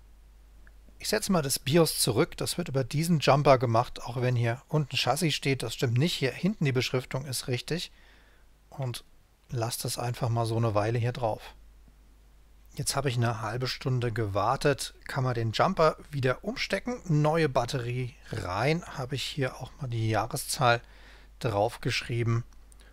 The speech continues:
und dann wieder einschalten. Erstmal am Netzteil einschalten und prima, jetzt geht's auch nicht automatisch an, also das hatte schon was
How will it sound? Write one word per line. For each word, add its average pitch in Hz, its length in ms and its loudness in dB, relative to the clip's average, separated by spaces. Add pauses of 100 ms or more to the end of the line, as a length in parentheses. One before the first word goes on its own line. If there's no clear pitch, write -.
(440)
und 113 400 -8 (380)
dann 110 340 -2
wieder 135 220 0
einschalten. 117 540 -4 (1700)
Erstmal 123 380 -2
am 113 120 0
Netzteil 147 600 0 (120)
einschalten 127 880 -2 (300)
und 120 420 -2
prima, 262 340 0
jetzt - 240 -4
geht's 185 240 0
auch - 180 -8
nicht 165 220 0
automatisch 135 680 0
an, 175 200 0
also 151 200 0
das 135 180 -2
hatte 160 180 0
schon 160 280 0
was 139 240 2